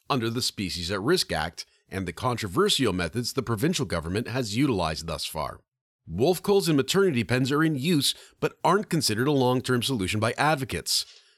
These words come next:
And they don't address the clear and indisputable cause of the caribou's perilous position,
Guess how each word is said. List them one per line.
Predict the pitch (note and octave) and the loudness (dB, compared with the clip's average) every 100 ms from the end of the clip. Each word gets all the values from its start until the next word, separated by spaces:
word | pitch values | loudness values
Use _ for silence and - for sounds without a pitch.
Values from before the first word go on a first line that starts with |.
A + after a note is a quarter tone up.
| _ - | _ -4
And | G2+ B2 A2+ B2+ | 0 2 0 -4
they | G2 C#3+ D#3 | -2 0 2
don't | F3+ A3+ | 2 2
address | G3 C#3+ D3 - | 0 0 0 0
the | E3+ | -2
clear | - C3+ C#3 D3+ | -2 2 2 2
and | D3 - | 0 0
indisputable | E3 F#3 F#3 - C#3+ C#3 D#3 | 0 2 -2 0 0 0 -2
cause | - G2 G2+ G2+ | -2 0 0 0
of | B2+ | -4
the | C#3 | -4
caribou's | G2+ F#2 F#2+ A#2 | -2 -2 -2 -4
perilous | - G3 F#3 G2+ F#2+ | -4 0 2 2 0
position, | A2+ G2 F3 - B1+ | -2 0 2 0 -2